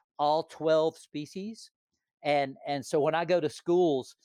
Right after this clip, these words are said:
I don't have little Sally look at me and like, "Well, what are you doing for my birthday? It's in,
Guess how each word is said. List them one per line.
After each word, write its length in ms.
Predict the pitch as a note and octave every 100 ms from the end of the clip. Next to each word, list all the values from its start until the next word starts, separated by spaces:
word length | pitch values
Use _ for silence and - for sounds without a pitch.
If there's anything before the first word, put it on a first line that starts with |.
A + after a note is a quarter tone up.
| _ -
I 100 | D#3
don't 200 | D#3 C3+
have 220 | D3 C#3
little 240 | D3 C#3
Sally 480 | B2+ - D3 E3 D3
look 240 | C3+ C#3+ D3+
at 120 | C3+
me 160 | C#3
and 80 | C3+
like, 140 | C3 C3+
"Well, 120 | C#3
what 160 | E3
are 40 | E3
you 100 | E3+
doing 260 | E3 D#3
for 120 | D3+ C#3
my 220 | C#3 G3+
birthday? 600 | G3 C3 - A#2+ A2 A2
It's 220 | D3 - D#3+
in, 240 | D3+ B2+